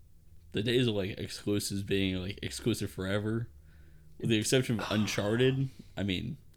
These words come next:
Speaker 1: there's really none of the, like, the big games. The, the
Speaker 2: There's
Speaker 1: thing
Speaker 2: plenty of big games that are exclusives.
Speaker 1: I don't think the ones that sell consoles, the ones that people, like, clamoring over.
Speaker 2: I, I don't know. I, I, I,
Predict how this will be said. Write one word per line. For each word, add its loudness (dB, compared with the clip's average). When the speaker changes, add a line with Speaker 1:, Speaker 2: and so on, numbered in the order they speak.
Speaker 1:
there's -2
really 6
none 2
of 0
the, 2
like, -4
the -4
big 2
games. -8
The, 2
the 2
Speaker 2:
There's -4
Speaker 1:
thing 4
Speaker 2:
plenty 2
of 2
big 2
games 0
that -2
are -2
exclusives. -10
Speaker 1:
I -12
don't -2
think 0
the -2
ones 2
that -6
sell 2
consoles, -6
the -4
ones 2
that -2
people, -2
like, -4
clamoring 0
over. 0
Speaker 2:
I, 6
I 8
don't 10
know. 10
I, 6
I, 8
I, 12